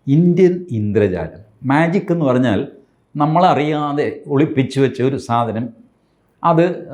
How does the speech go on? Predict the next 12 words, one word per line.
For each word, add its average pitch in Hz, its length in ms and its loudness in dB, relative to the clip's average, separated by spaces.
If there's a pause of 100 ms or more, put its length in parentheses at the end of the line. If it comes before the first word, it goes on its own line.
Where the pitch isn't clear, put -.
(120)
നമ്മൾ 160 140 0 (120)
ശ്രദ്ധിക്കില്ല, 160 500 0 (140)
അത് 220 100 -8 (180)
പ്രദർശിപ്പിക്കുക. 113 720 -2
അപ്പോൾ 151 180 2
അതിന് 170 260 -4
വേഷം 139 340 -2 (160)
സംഗതിയൊക്കെ 107 500 -2
വേണം. 80 160 -14 (1120)
ഇതതില്ല. 95 460 -2 (760)
ഇത് 147 120 2 (140)
ശരിക്കും 185 360 0